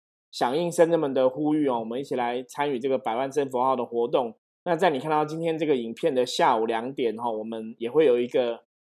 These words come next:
就线上的直播，跟大家一起来念佛号的活动哈，希望大家也可以一起踊跃来参加。那当然，对于圣人们的福摩斯 Podcast 的节目哈，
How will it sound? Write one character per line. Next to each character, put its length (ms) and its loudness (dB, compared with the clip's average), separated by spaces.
就 280 4
线 240 4
上 180 2
的 80 0
直 220 -6
播， 180 2
跟 140 -2
大 100 2
家 60 4
一 40 -2
起 120 -6
来 100 -4
念 180 -2
佛 160 -2
号 140 2
的 80 0
活 220 -4
动 180 -2
哈， 160 -4
希 140 -4
望 120 -4
大 140 0
家 220 0
也 40 -4
可 160 -10
以 120 -4
一 40 -6
起 360 -8
踊 180 0
跃 160 8
来 220 2
参 340 -4
加。 440 0
那 100 -2
当 120 8
然， 160 4
对 160 8
于 80 4
圣 200 0
人 120 0
们 220 -4
的 320 2
福 120 -10
摩 140 0
斯 140 -4
Podcast 560 0
的 380 -2
节 240 4
目 200 2
哈， 300 2